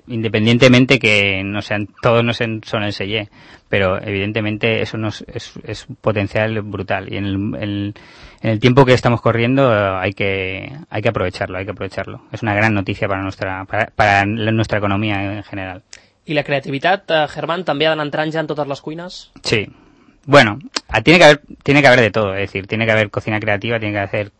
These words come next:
Speaker 1: cocina tradicional, es decir, no, no podemos perder las raíces, evidentemente. Pero sí que creo que es un punto muy importante, es un punto que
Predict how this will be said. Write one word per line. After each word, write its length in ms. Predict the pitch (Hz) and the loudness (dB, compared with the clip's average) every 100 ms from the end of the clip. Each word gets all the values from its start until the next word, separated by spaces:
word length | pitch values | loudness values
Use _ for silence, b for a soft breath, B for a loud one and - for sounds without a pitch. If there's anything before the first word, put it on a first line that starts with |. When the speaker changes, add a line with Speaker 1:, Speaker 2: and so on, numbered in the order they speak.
| _ | _
Speaker 1:
cocina 340 | - 110 113 104 | -14 -10 -6 -4
tradicional, 460 | 101 101 104 104 110 | -2 -4 -4 -4 -4
es 80 | 101 | -6
decir, 100 | 98 | -6
no, 120 | 101 101 | -6 -6
no 140 | 107 | -4
podemos 220 | 101 107 | -2 -2
perder 240 | 101 104 101 | -2 -2 0
las 140 | 98 | -2
raíces, 320 | 95 101 104 104 | -2 -4 -6 -6
evidentemente. 640 | 98 98 101 101 101 101 B B B B _ | -6 -6 -6 -6 -8 -12 B B B B _
Pero 160 | 117 | 0
sí 140 | 113 143 | 2 4
que 120 | 147 | 4
creo 200 | 131 127 | 6 4
que 60 | 117 | 4
es 80 | 123 | -2
un 100 | 107 | -2
punto 280 | 127 117 113 | -2 0 0
muy 100 | 113 | 0
importante, 580 | 104 98 113 107 95 | -2 -2 -4 -4 -4
es 120 | 95 110 | -4 -6
un 100 | 101 | -6
punto 300 | 110 107 104 | -4 -4 -4
que 260 | 104 101 | -2 -4